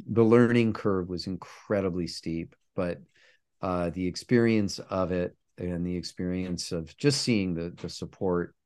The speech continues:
and the care, uh, and how many people were willing to show up and be a part of it, that was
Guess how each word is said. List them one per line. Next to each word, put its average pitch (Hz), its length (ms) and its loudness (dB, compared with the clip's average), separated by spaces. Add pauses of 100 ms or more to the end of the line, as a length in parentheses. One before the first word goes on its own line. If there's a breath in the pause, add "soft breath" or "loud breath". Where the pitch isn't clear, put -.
and 90 180 -8
the 87 60 -12
care, 85 560 -4 (500)
uh, 85 380 -4 (880)
and 95 100 -2
how 101 200 -2
many 98 160 -4
people 90 360 -4
were 87 160 -4
willing 90 320 -6
to 85 80 -8
show 80 240 -8
up 78 140 -10
and 78 100 -10
be 85 120 -12
a 82 60 -14
part 76 260 -14
of 73 100 -16
it, 73 160 -16
that 87 260 -6
was - 220 -16